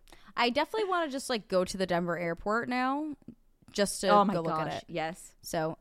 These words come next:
Speaker 1: I
Speaker 2: Yes.
Speaker 1: guess we'll go to Denver for something, but we'll go just spend a lot of time at the
Speaker 2: Yeah,
Speaker 1: airport.
Speaker 2: yeah,
Speaker 1: Yeah.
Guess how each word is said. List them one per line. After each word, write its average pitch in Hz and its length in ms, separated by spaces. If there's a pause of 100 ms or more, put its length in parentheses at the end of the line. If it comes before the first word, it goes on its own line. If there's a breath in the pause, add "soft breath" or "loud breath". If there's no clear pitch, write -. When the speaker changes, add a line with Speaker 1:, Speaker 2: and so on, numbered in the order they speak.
(140)
Speaker 1:
I 196 80
Speaker 2:
Yes. 214 80
Speaker 1:
guess 220 160
we'll 254 80
go 233 100
to 220 80
Denver 220 580
for 247 380
something, 320 480
but 240 200
we'll 208 280
go 196 240
just - 280 (160)
spend 208 300
a 208 40
lot 202 140
of 190 60
time 185 240
at 240 80
the 190 80
Speaker 2:
Yeah, 254 260
Speaker 1:
airport. - 220
Speaker 2:
yeah, 359 360
Speaker 1:
Yeah. 320 400